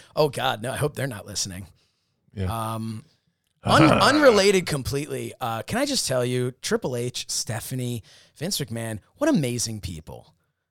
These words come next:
Speaker 2: Yes.
Speaker 1: Um, just wanna throw that out there, unrelated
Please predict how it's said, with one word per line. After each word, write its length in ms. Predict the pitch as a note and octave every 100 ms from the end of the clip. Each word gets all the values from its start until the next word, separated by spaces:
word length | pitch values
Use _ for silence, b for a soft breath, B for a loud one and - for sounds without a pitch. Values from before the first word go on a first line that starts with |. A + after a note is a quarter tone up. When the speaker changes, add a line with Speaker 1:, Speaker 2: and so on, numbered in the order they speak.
| _ _ -
Speaker 2:
Yes. 460 | A2 F2 - - -
Speaker 1:
Um, 320 | G2+ G#2+ G#2+
just 180 | F#3+ C#4
wanna 160 | A#3
throw 220 | G3 F3+ D3+
that 140 | C3
out 200 | A#2+ -
there, 280 | B2+ A#2 -
unrelated 760 | G3 B3+ G3+ C3 A2+ A2 G#2